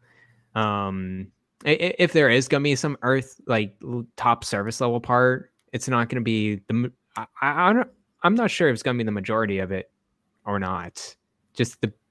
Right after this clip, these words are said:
base of what they're showing right now from the previous trailers. Um, some red flags for me. Now,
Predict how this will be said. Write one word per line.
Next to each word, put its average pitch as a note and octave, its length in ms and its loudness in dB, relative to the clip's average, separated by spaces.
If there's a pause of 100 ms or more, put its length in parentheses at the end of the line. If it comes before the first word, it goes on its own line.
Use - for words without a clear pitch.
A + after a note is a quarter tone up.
(240)
base C#3+ 340 6
of A#2+ 280 0
what A2 140 -2
they're G2 100 0
showing G#2+ 500 0
right F#2 180 -10
now F#2 360 -12 (500)
from A2+ 140 -6
the G2+ 80 -4
previous F#2+ 340 -6
trailers. G2+ 560 -10 (880)
Um, B2 680 6 (1120)
some C#3+ 240 0
red C#3 160 4
flags A#2+ 380 2
for A#2+ 80 -4
me. A2 260 0
Now, B2 340 2